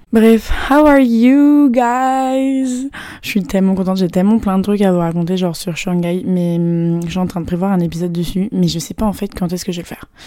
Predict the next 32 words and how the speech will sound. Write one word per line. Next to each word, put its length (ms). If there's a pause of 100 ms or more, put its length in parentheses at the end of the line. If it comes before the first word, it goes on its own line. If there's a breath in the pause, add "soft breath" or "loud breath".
(400 loud breath)
Si 120
je 60
le 60
fais 120
plutôt 280
genre 300
à 100
la 160
fin 420
de 80
mon 160
échange 480
où 140
je 100
vais 60
faire 320
un, 60
un, 420
une 160 (100)
compile 600
de 460 (540 loud breath)
best 420
moments, 400 (120)
euh, 400
enfin, 460 (420)
ou 60
si 180
je 100
fais 380
petit 260
à 80
petit. 240